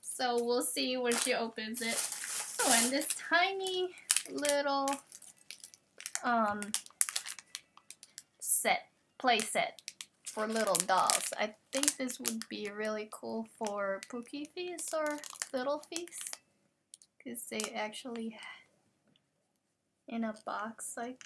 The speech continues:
that has tiny persons. This is a tiny, um, Japanese raccoon and a tiny girl over there.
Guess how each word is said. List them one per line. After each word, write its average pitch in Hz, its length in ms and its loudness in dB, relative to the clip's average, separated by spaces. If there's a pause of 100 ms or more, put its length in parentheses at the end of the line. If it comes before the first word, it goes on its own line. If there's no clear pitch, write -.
that 269 400 -8 (1400)
has 208 240 -6
tiny 220 440 -6 (280)
persons. 262 800 -8
This 247 220 -4
is - 120 -2
a 233 60 0
tiny, 233 680 -2 (560)
um, 208 560 -2 (360)
Japanese 247 640 -6
raccoon 269 560 -4 (1400)
and 214 380 -2
a 214 80 -4
tiny 220 500 -2 (100)
girl 220 580 0
over 254 400 -4
there. 262 540 -4